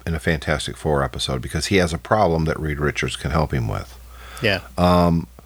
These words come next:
Speaker 1: that, to me, was what I was hoping the M C U universe was going to be. And it is to a lesser extent, but I think we all agreed when we watched WandaVision, why the hell didn't Doctor Strange show up?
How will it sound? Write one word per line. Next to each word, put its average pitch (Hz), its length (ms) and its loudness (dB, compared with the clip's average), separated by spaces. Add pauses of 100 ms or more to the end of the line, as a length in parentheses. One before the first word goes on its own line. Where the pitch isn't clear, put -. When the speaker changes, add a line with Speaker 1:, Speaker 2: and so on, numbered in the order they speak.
(380)
Speaker 1:
that, 107 540 2
to 107 100 4
me, 101 320 6
was 87 320 4
what 87 260 4 (140)
I 87 80 2
was 82 160 2
hoping 104 500 2
the 85 180 2
M 95 140 2
C - 180 -2
U 85 520 4 (200)
universe 104 840 0 (200)
was 95 200 6
going 82 300 4
to 69 80 0
be. 82 420 4 (720)
And 107 200 4
it 120 160 2
is 190 260 2
to 147 160 4
a - 20 6
lesser 104 460 4
extent, 80 680 0 (580)
but 101 440 2 (580)
I 110 80 4
think 120 180 2
we 113 100 4
all 104 140 6
agreed 95 380 4
when 92 200 6
we 87 60 6
watched 87 300 4
WandaVision, 87 680 4
why 90 220 4
the 98 100 4
hell 92 300 4
didn't 85 320 2
Doctor - 320 -2
Strange 127 420 2
show - 240 0
up? - 260 -8